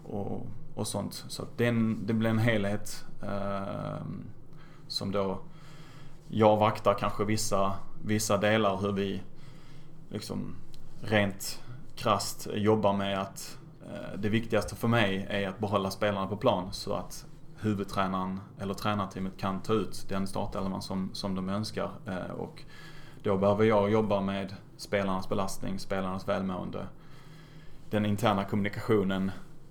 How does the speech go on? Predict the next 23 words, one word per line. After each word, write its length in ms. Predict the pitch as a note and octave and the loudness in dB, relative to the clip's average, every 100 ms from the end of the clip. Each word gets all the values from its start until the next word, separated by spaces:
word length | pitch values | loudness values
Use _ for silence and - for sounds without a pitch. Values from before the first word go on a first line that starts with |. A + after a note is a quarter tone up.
| - - - | -14 -14 -2
inom, 460 | G#2 G2+ F#2+ F#2+ G2 - | 0 2 2 0 -4 -4
inom 260 | G#2+ G2 | -2 -2
tränarteamet 720 | G2 G#2 G2 G2 F#2+ F#2+ - - | -2 -2 -2 -2 -4 -4 -8 -12
och 300 | - - - | -12 -12 -10
någon 120 | - G2+ | -8 -4
form 180 | G2 | -2
av 140 | F#2+ F#2+ | -2 2
ledarskapsstil 720 | G2+ G2 F#2 G2 F#2+ - G2 | 2 2 -2 -6 -6 -4 -4
där, 180 | F#2+ F#2 F#2+ | -2 -4 -2
där 120 | F#2+ | -2
vi, 220 | F#2+ F#2 - - - - - - - - - | 0 0 -2 -4 -6 -8 -12 -14 -14 -8 2
där 100 | A2 | 4
vi 840 | G#2+ A2 G#2+ G#2+ G2+ - G2 G#2+ - | 6 6 4 2 0 -2 -4 -2 -2
kan 140 | - A2 | 2 2
liksom 360 | G#2+ A2+ G#2+ G2+ - - - - | 2 2 2 2 2 2 4 4
prata 340 | - A2+ A2+ | 8 8 8
om, 320 | A2 A#2 G#2 G2+ | 6 6 4 4
eh, 480 | G2+ G2+ G2 F#2+ - - | 2 0 -2 -4 -4 -4
ja, 200 | F2+ F2+ - | -2 -2 -4
hur 140 | - A2+ | 0 2
vi 80 | A2 | 6
gör 240 | G#2+ G2+ | 6 6
med 240 | G2 G2 | 4 0